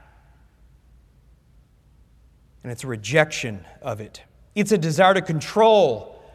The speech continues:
rather to trust in the God who is in control. They had seen a countless number of signs in the wilderness, and ultimately here they are rejecting God's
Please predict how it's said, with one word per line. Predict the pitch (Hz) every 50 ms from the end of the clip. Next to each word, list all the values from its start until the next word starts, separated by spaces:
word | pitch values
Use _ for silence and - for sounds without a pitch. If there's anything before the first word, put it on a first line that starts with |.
| - _ _ _ _ _ -
rather | 165 170 185 180 165 160 151
to | - 165 151
trust | - - - - 226 214 175 143 - - - - - - - - _ _ _ _ _ _ _ -
in | - 151 143 139 127 120 110 104 - _ _ -
the | - 131
God | 120 110 156 147 147 143 131 123 120 110
who | 107 123 117
is | 110 104 131
in | 135 123
control. | - 127 117 113 - - 131 113 107 101 92 - - _ _ _ _ _ _ _ _ _ _ _ _ _ _ _ _ _ _ _ _ _ _ _ _ _ _ _ _ _ _ _ _ _ _ _ _ _ _ _ _ _ _ _ -
They | 139 180 170
had | 202 180 -
seen | - - 233 254 254 247 220 196 170
a | 131
countless | - - 196 180 185 190 - 135 127 117 - - - - _ _ - -
number | 175 170 165 156 151
of | 131 -
signs | - - 190 170 165 170 170 160 147
in | 156 156
the | 143
wilderness, | 139 160 180 190 170 170 165 151 131 120 - - - - - - _ _ _ _ _ _ _ _ _ _ _ _ _ _ _ _ _ _ _ _ _ _ _ _ _ _
and | - 156 160 -
ultimately | 202 214 226 214 220 202 196 180 165 151
here | 147 - - 202 190 185 175 165
they | 147 156 147
are | 143
rejecting | 135 131 123 120 113 151 165 160 156 160 - 151 139 135 135 131 117 - - _ _ _ _ - - 123
God's | 117 151 151 147 143 143 139 135 131 120 117 - - -